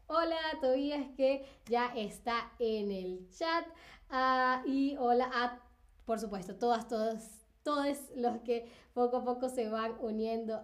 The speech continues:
al stream. Ah, a ver, ok, Jeff, eh, setenta y seis dice religión. Muy bien, muy bien. Voy a darles un par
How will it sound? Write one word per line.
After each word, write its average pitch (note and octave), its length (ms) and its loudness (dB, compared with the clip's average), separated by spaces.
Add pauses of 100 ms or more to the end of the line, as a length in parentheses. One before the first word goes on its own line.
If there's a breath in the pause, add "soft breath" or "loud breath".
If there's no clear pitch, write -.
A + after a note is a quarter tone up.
al G#3 260 -4 (200)
stream. F#3 400 -8 (420 loud breath)
Ah, B3 480 2
a B3 180 4
ver, C4+ 420 2
ok, C4+ 240 -2 (600)
Jeff, C4+ 340 -2 (360)
eh, C4 180 0
setenta B3+ 420 0
y A3+ 60 0
seis C4+ 380 -2
dice C4 280 -2
religión. A#3+ 840 0
Muy A#3 360 0
bien, B3+ 440 0
muy A#3 200 0
bien. C#4 200 0 (300 loud breath)
Voy B3 100 4
a C4 60 8
darles C#4 320 2
un D4 260 -4 (280 loud breath)
par C#4 340 2